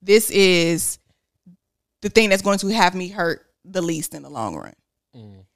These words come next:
Speaker 1: And so she says that that's what she was trying to get me to, is I am, I am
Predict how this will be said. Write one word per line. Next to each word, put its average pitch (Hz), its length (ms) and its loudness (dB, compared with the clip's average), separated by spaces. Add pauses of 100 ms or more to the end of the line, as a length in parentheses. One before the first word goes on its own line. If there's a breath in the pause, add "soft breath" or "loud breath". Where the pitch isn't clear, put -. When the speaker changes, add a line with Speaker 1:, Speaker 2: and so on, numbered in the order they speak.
(460)
Speaker 1:
And 190 140 0
so 185 360 2
she 196 180 -2
says 185 400 -2
that - 280 -8
that's 175 180 0
what 233 60 0
she 233 100 2
was 220 80 0
trying 185 140 4
to 190 60 0
get 180 100 2
me 170 100 0
to, 170 480 0
is 165 540 -4 (460)
I 196 180 6
am, 202 300 -2
I 214 200 6
am 190 420 4